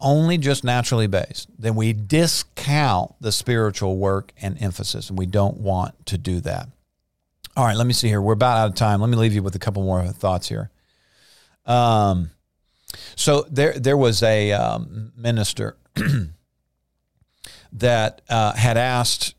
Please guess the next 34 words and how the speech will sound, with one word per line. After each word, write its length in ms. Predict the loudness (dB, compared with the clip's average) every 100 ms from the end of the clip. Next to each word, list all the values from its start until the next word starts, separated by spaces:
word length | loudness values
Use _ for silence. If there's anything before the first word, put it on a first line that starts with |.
| -8
uh, 180 | -6 -4
Kenneth 280 | 0 2 2
E. 120 | 2
Hagin. 400 | 2 2 -2 -4
Kenneth 260 | 0 2 2
E. 80 |
Hagin 540 | 4 4 2 0 -2 -6
was 340 | -6 -4 -2
my 320 | -2 -2 -2
spiritual 340 | -2 -2 -2 0
father. 260 | 2 2
He 160 | 2 -2
passed 420 | -2 -2 0 -2
away, 420 | -2 0 0 0
went 220 | -2 -2 -2
on 180 | -2
to 80 | -4
be 180 | -6 -6
with 180 | -6 -6
the 100 | -10
Lord 420 | -8 -8 -8 -10 -8
in, 440 | -4 -2 -2 -4
um, 420 | -4 -4 -4 -6 -10 _ -20 -8
two, 200 | -2 0
two 140 | 0 0
thousand 240 | 2 0
three. 200 | -2 -2
Well, 220 | 0 -4 -8 _ _ -6
that 260 | -2 -2
same 400 | -2 0 0 2
year, 220 | 2 2 0
this 120 | 0
was 180 | -4 -4
early 520 | 0 2 4 2 -2